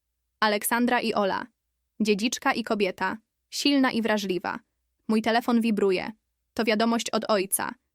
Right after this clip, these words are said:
Dumny z ciebie, córeczko. Uśmiecham się, czując, jak łzy napływają do oczu. Ale tym razem są to dobre łzy. Za oknem Kraków śpi pod śniegiem.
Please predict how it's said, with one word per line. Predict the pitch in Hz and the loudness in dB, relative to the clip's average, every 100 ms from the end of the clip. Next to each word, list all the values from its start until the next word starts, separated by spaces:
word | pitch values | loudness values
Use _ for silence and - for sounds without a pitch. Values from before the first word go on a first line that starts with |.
| _ _ - | _ _ -4
Dumny | 202 269 269 247 | 2 4 4 4
z | 247 | 0
ciebie, | - 196 190 | -2 -2 -2
córeczko. | - 196 196 - - - 262 _ _ _ _ _ _ _ _ - | -2 -2 -2 -6 -10 -12 -12 _ _ _ _ _ _ _ _ -4
Uśmiecham | 220 240 240 247 233 | -2 0 0 0 0
się, | 233 220 | 0 -4
czując, | - 226 214 214 | -2 0 0 0
jak | 214 202 | -2 -2
łzy | 214 208 208 | -2 0 2
napływają | 208 208 208 202 196 196 | 0 0 0 0 0 0
do | 196 | -2
oczu. | - - - - - _ _ _ _ _ - | -4 -6 -8 -10 -12 _ _ _ _ _ -2
Ale | 208 202 | 0 0
tym | 202 254 254 | 2 2 4
razem | 226 220 214 | 2 0 -2
są | 214 208 | -2 -4
to | 208 196 | -2 0
dobre | 196 185 - | 0 -2 -4
łzy. | 202 190 - - _ _ _ _ _ _ _ | -6 -6 -8 -14 _ _ _ _ _ _ _
Za | 214 220 | -2 0
oknem | 233 240 240 226 | 0 0 0 0
Kraków | - 233 - 226 | -2 -4 -2 -6
śpi | - - | -4 -6
pod | 208 196 | -4 -4
śniegiem. | - 196 180 - 69 233 | -4 -4 -4 -6 -6 -8